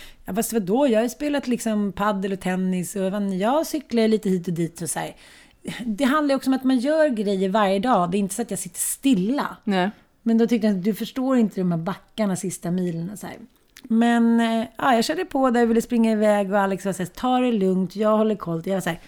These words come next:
Speaker 1: <laughs> Men sen, så att det gick liksom väldigt... Vi sprang på där till en komma nio och då stod hela teamet där och då började krampen.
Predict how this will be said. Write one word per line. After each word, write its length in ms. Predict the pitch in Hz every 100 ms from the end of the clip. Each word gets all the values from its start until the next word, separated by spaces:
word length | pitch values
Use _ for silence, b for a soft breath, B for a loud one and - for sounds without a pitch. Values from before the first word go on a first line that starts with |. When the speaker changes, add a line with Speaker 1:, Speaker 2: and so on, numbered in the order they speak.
| B B B B B B - 220 226
Speaker 1:
<laughs> 380 | 175 247 - 240 B B B B B B B B
Men 220 | 285 302 311
sen, 360 | 339 349 392
så 100 | 277
att 80 | 285
det 60 | 277
gick 180 | 339
liksom 300 | 392 359 339
väldigt... 320 | 294 285 262 247
Vi 340 | 247 247 269
sprang 420 | - - - 214
på 220 | - 294
där 140 | 381 226
till 140 | 247
en 160 | 220 202
komma 200 | 196 202
nio 440 | 214 202 233 185
och 200 | 202 190
då 160 | 202 226
stod 300 | - 240 208
hela 160 | 185
teamet 400 | 180 226 202 185 175
där 180 | 165
och 80 | 185
då 160 | 185 190
började 340 | 170 165 165
krampen. 500 | - 165 160 - 185